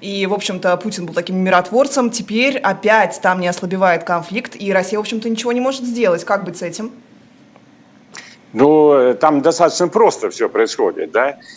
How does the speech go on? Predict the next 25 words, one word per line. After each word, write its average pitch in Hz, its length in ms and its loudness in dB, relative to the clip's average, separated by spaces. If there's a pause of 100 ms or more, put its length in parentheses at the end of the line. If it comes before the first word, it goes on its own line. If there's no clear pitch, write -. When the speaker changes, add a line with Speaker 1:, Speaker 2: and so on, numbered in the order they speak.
(160)
Speaker 2:
Там, 143 160 4
значит, 151 420 2
э, 131 240 4 (120)
Армения 127 540 2
в 123 40 -6
свое 151 180 0
время 127 160 0
захватила 156 420 0
двадцать 113 240 2
процентов 117 480 -4
азербайджанской 120 600 0
территории 190 520 2
и - 20 2
думали, 196 260 0
что 180 160 2
это 170 160 0
навсегда 151 440 2
будет. 76 280 -6 (360)
Мы 226 200 2
выработали 180 560 4
им 202 120 4
концепцию 165 960 2
некую 156 360 0
такую 143 400 0
компромисса. 156 640 -2